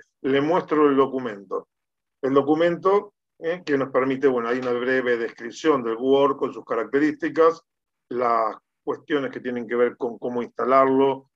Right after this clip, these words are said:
de dónde instalarlo, la licencia que ustedes tienen. Repetimos un poco lo que fuimos charlando en varias, con, en varias ocasiones, los links correspondientes, las características que tiene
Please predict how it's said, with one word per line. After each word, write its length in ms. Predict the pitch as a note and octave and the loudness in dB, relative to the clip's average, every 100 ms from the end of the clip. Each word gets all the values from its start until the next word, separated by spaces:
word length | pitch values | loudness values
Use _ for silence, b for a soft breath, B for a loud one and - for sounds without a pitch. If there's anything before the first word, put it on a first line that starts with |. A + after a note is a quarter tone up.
| - | -12
de 80 | A#2+ | -8
dónde 260 | B2 A#2 | -6 -8
instalarlo, 840 | - A#2+ C3 C3+ C3+ C3+ C#3 C#3 _ - | -2 0 4 4 4 2 0 -2 _ -6
la 120 | B2 | -4
licencia 760 | A#2 - C#3 C3+ C3 C#3+ C#3 B2+ | -4 -2 -2 -2 -4 0 0 0
que 100 | A2+ | -6
ustedes 340 | - B2+ A#2 | -6 -6 -4
tienen. 480 | D#3 D3 C#3+ C#3 C#3 _ _ _ | -2 0 0 -4 -12 _ _ _
Repetimos 1120 | D3 A2+ C3 C3+ C#3+ _ - B2+ C#3 C#3+ C3 | -10 -2 0 0 -4 _ -10 -6 -2 -2 -2
un 140 | B2 G#2+ | -6 -4
poco 220 | C#3 C3+ | -2 0
lo 100 | A2+ | -2
que 100 | G#2+ | -4
fuimos 340 | - B2+ A#2+ | -8 -8 -6
charlando 540 | - A#2 B2+ A#2+ A2 - _ _ - | -4 -2 -2 -2 -6 -8 _ _ -14
en 140 | A#2+ | -2
varias, 280 | B2+ B2 B2 - - | 0 0 -4 -10 -6
con, 480 | C3 B2 C3 C3+ | -2 -2 -4 -10
en 220 | B2 A2 A2+ | -8 -6 -2
varias 260 | B2+ A#2 | 0 -2
ocasiones, 680 | B2 C3+ C3+ F3+ F3 F3+ - _ _ _ | -2 -2 2 2 2 -4 -8 _ _ _
los 180 | C3+ A2+ | -6 -4
links 240 | C3+ C#3+ C#3 | -2 -2 0
correspondientes, 760 | A#2+ A#2+ B2+ C3+ D#3 D#3+ D3+ | 0 -2 -4 -2 -2 -2 -2
las 100 | A#2 | -2
características 680 | A#2+ A2+ - C#3 C3+ B2+ A#2 | -2 -4 -4 -6 -6 -6 -6
que 100 | A2+ | -6
tiene 380 | B2 A#2+ A#2 | -6 -6 -6